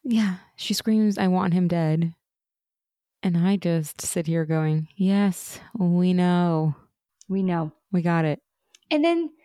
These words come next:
Speaker 2: she snaps another neck. You know, just
Speaker 1: Like you do.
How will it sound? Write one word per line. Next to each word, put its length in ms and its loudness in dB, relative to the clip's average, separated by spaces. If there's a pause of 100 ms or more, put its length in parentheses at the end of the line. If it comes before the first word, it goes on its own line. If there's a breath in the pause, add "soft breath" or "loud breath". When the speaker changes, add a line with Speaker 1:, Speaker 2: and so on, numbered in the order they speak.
(120)
Speaker 2:
she 180 0
snaps 400 2
another 500 0 (100)
neck. 460 -2 (240)
You 120 0
know, 220 0 (460)
just 380 -4 (680)
Speaker 1:
Like 200 -2
you 60 -4
do. 160 -2